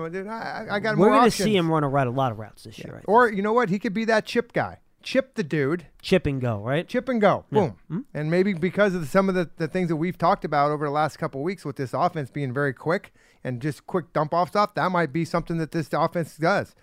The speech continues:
Speaker 1: They're back chips and then they just dump the ball off to him.
Speaker 2: So, Lance, I,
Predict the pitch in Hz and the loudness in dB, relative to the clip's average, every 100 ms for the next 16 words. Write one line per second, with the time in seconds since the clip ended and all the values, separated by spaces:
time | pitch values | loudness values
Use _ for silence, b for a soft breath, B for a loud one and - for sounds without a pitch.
0 | b b 135 123 147 151 - - 185 190 | b b -10 0 2 2 -4 -2 0 0
1 | 165 147 151 147 151 160 139 151 156 160 | -2 -2 0 -2 -2 -4 -2 -2 -2 0
2 | 165 196 127 110 127 95 - - 180 185 | 2 2 0 -2 -6 -8 -12 -2 2 4
3 | 185 147 165 208 | 4 4 2 2